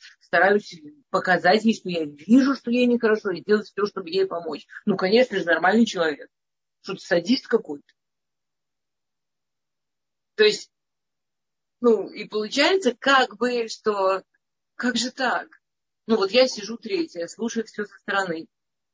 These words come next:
Ну, как вот он прошёлся по всем языкам любви. Вот он сделал всё, что как бы он должен делать. Что происходит? Происходит несколько вещей. И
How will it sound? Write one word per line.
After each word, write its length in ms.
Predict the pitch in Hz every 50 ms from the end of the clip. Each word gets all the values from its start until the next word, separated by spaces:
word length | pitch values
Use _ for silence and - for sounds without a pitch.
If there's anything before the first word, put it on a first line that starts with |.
| _ _ _ -
Ну, 140 | - 214 -
как 200 | - 196 190 180
вот 140 | 240 262 277
он 140 | 277 247
прошёлся 440 | 233 185 185 - 240 247 247 - -
по 120 | - 170 156
всем 240 | - - 233 233
языкам 440 | 220 185 165 151 165 - 196 208 208
любви. 460 | 190 180 156 - - 160 165 170 - _ _ _ _ _ _ _ _ _ _ _ _ _ _ _ _ _ _ _ _ _ _ _ -
Вот 180 | 226 262 254 254
он 240 | 240 233 214 -
сделал 400 | - - - - 240 262 254 226
всё, 260 | 196 - - 226 240 233
что 200 | - - 196 -
как 200 | - 190 190 175
бы 60 | 175
он 140 | 175 175 170
должен 340 | 196 196 196 - 185 170
делать. 480 | 151 - 151 151 156 175 180 - - _ _ _ _ _ _ _ _ _ _ _ _ _ _ _ _ _ _ _ _ _ _ _ _ _ _ _ _ _ _ _ _ _ _ _ -
Что 280 | - - - 277 269
происходит? 480 | 233 254 247 220 - - - 151 131 -
Происходит 380 | - 180 - - - - - 226
несколько 320 | 214 208 196 - - 190
вещей. 320 | 180 170 - - - - _ _ _ _ _ _ _ _ _ _ _ _ _ _ _
И 640 | - 185 180 175 175 180 175 175 175 160 135 - -